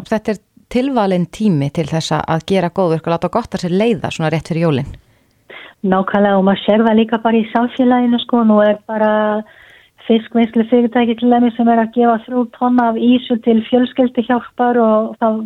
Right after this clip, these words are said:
Speaker 2: birtist um daginn frétt að Oddfellow eru að, hérna, kosta og sjá framkvæmd á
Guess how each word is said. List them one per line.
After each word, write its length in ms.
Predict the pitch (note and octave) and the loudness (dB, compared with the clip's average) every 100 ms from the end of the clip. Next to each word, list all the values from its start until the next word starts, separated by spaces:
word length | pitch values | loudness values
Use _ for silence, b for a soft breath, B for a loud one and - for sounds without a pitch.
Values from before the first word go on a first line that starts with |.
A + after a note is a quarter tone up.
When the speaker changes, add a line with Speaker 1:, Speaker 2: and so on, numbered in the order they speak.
| - | -6
Speaker 2:
birtist 360 | B3 - A3 A#3+ | -6 -4 -2 0
um 80 | A3+ | 2
daginn 300 | A#3 A#3 A3+ | 2 2 2
frétt 380 | B3 A#3 - A#3 | 0 -2 -6 -4
að 260 | A3+ A3 | -2 0
Oddfellow 960 | A3+ B3 B3+ - C4 B3+ B3+ B3+ B3 B3 | -2 -4 -6 -2 0 0 0 0 2 2
eru 280 | A#3+ B3 A#3+ | 2 2 2
að, 300 | A#3 A#3 A#3+ b b b b b b b - | 2 0 -4 b b b b b b b -6
hérna, 340 | A#3 A#3+ A#3 | -4 0 -2
kosta 460 | - B3+ - - B3+ B3 | -2 -6 -6 -4 -2 0
og 120 | A#3 A3 | -2 -2
sjá 140 | B3 A#3 | -2 -2
framkvæmd 520 | A3+ B3+ B3 B3 A#3+ | -2 -2 -2 -2 -2
á 140 | A#3+ | 0